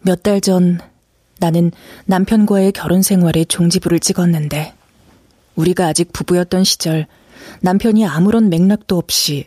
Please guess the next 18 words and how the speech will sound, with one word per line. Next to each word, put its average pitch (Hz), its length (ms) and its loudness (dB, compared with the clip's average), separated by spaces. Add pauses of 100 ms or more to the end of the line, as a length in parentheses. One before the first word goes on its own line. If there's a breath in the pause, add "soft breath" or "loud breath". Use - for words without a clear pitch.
(160)
갑자기 - 480 -4
그때의 - 500 -2
일을 147 180 -4
끄집어낸 196 500 0
적이 143 280 -8
있다. - 280 -10 (1300)
나는 170 260 0
좀 185 140 0
의아했다. 170 640 -2 (1200)
그는 190 340 0 (260 loud breath)
그녀가 226 360 0
운전하는 208 540 2
차를 170 420 -2 (200)
딱 262 240 -2
한 285 160 0
번 269 180 2
타봤을 226 440 -2
뿐이었다. 170 580 -2